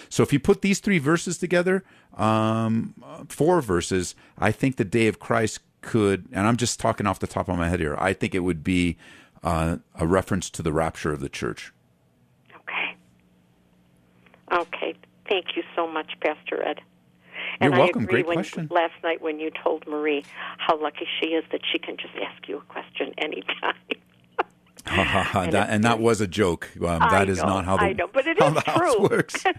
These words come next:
Speaker 1: But she, she was
Speaker 2: <laughs> You
Speaker 1: still
Speaker 2: have a
Speaker 1: taken off
Speaker 2: wonderful
Speaker 1: guard.
Speaker 2: rest of your evening.
Speaker 1: Thank you,
Speaker 2: Thank
Speaker 1: Rita.
Speaker 2: you.
Speaker 1: All right. Bye-bye.
Speaker 2: Bye.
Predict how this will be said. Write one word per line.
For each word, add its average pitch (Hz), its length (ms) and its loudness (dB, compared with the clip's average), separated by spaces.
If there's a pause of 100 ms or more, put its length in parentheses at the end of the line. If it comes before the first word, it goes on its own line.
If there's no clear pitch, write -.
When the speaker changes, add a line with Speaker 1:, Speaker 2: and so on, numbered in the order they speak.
(400)
Speaker 1:
But 110 140 0 (100)
she, - 140 0
she - 120 2
was 131 120 4
Speaker 2:
<laughs> - 20 0
You - 40 -2
Speaker 1:
still 123 160 6
Speaker 2:
have 120 80 4
a - 20 -4
Speaker 1:
taken 123 220 2
off 110 220 0
Speaker 2:
wonderful 104 80 0
Speaker 1:
guard. 95 120 4 (100)
Speaker 2:
rest - 140 -20
of - 60 -20
your 165 100 -6
evening. 156 500 -4
Speaker 1:
Thank 107 260 0
you, 98 100 6
Speaker 2:
Thank 87 140 2
Speaker 1:
Rita. 82 160 -2
Speaker 2:
you. 156 160 -4
Speaker 1:
All 85 120 2
right. 85 120 0 (480)
Bye-bye. - 360 2 (440)
Speaker 2:
Bye. 135 80 -2